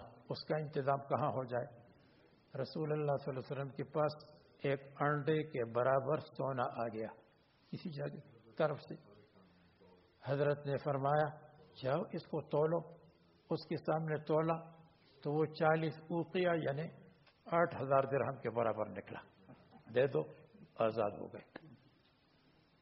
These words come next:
فرماتے ہیں، "میں بدر میں شریک نہیں ہوا، احد میں شریک نہیں ہوا، اس لیے غلام تھا۔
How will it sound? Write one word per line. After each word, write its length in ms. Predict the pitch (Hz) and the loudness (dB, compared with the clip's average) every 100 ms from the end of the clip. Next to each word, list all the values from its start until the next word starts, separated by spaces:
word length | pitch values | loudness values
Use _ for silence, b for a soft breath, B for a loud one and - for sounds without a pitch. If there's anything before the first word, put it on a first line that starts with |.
| _ - | _ -4
فرماتے 500 | 135 131 143 147 165 | -4 0 0 0 0
ہیں، 140 | 160 | 0
"میں 180 | 165 156 | 0 -2
بدر 360 | 127 135 160 156 | 0 2 2 2
میں 140 | 151 | 0
شریک 400 | 147 143 147 147 | 0 0 -2 -4
نہیں 200 | 135 139 | -6 -4
ہوا، 260 | 113 135 175 | -4 -2 -2
احد 400 | - - 190 170 | -2 -2 -2 -2
میں 140 | 156 - | -4 -4
شریک 280 | 143 135 135 | -4 -6 -6
نہیں 200 | 135 131 | -6 -4
ہوا، 300 | 127 151 170 - | -2 -2 -2 -4
اس 160 | - | -6
لیے 120 | 170 | -4
غلام 420 | 160 120 131 131 120 | -2 2 4 4 2
تھا۔ 140 | - | -8